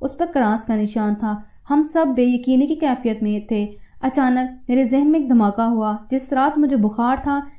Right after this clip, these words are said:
मैंने सहन में साया देखा था जो मेरे कमरे के बाहर मट्टी खोद रहा था। मेरे शोहर और देवर ने दोनों हाथों से अपना सर पकड़ लिया और कहा, "ये किसका काम है?" शाह साहब ने मेरे देवर से कहा, "आपकी बेगम की तबीयत कैसी है?" वो परेशानी से,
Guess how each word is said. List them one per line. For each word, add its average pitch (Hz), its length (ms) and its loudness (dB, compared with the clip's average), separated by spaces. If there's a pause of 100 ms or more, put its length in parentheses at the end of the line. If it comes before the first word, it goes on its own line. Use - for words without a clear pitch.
(140)
मैंने 247 180 2
सहन 285 300 2
में 320 120 2
साया 240 300 0
देखा 233 300 0
था 220 340 -4 (240)
जो 277 100 2
मेरे 302 180 4
कमरे 277 320 2
के 302 100 -2
बाहर 247 320 2
मट्टी 254 320 2
खोद 233 300 2
रहा 202 160 0
था। 208 340 -4 (240)
मेरे 233 180 2
शोहर 262 300 0
और 240 220 -6
देवर 254 320 0
ने 302 220 2
दोनों 247 340 0
हाथों 254 240 0
से 302 140 -2
अपना 294 180 -2
सर 254 220 0
पकड़ 214 320 -4
लिया 208 340 -2 (300)
और 277 60 -4
कहा, 320 240 2
"ये 359 100 2
किसका 339 340 -2
काम 220 300 -2
है?" 214 260 -4 (240)
शाह 254 240 0
साहब 247 340 -2
ने 240 360 -4
मेरे 233 140 2
देवर 240 240 0
से 269 140 -6
कहा, 269 340 -4 (160)
"आपकी 254 380 0
बेगम 277 320 2
की 294 100 0
तबीयत 269 340 0
कैसी 269 300 0
है?" 269 180 -2 (400)
वो 285 60 -2
परेशानी 311 480 2
से, 320 80 -6